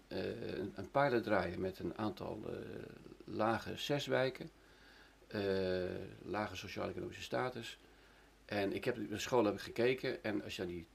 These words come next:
die maaltijden ziet, die kinderen dus met meenemen, dat zijn inderdaad de, de, de, de sultana's en de, de, en de, en de, en de Red Bulls en, en, en, en, of dan de goedkope versie dan. En die kinderen krijgen een roze koek en, en, en, en, en een frisdrankje mee tussenmiddag.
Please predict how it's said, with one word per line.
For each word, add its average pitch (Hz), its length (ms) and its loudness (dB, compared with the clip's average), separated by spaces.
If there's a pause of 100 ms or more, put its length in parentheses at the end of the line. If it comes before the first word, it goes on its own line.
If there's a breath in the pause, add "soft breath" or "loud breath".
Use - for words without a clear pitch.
(160)
die 87 140 -6
maaltijden 110 420 4
ziet, 104 100 -2
die 104 80 -10
kinderen 92 260 2
dus 90 100 -6
met 92 180 -2
meenemen, 107 360 2
dat - 120 -4
zijn 95 180 -2
inderdaad 90 280 0
de, 85 140 -4
de, 76 300 -2
de, 78 320 -2
de 82 140 -6
sultana's 90 760 -4
en 92 100 -10
de, 87 160 -8
de, 92 120 -4
en 87 200 -6
de, 82 160 -6 (360 loud breath)
en 95 140 -4
de, 87 220 0
en 92 120 -2
de 87 160 -6 (180)
Red 90 340 -2
Bulls 87 400 -4
en, 90 220 -4
en, - 180 -4
en, 90 180 -6
en, - 200 -6
of - 100 -10
dan - 160 -10 (180)
de 113 100 -2
goedkope 113 460 0
versie 92 320 2
dan. 87 240 -2 (520 loud breath)
En 123 100 0
die 120 100 2
kinderen 123 280 4
krijgen 101 180 4
een 101 140 2
roze 98 200 0
koek - 240 -2
en, 98 140 0
en, 90 140 0 (100)
en, 92 140 0
en, - 140 -2
en 175 80 -6
een 175 100 0
frisdrankje 151 520 0
mee 92 120 0
tussenmiddag. 104 420 -6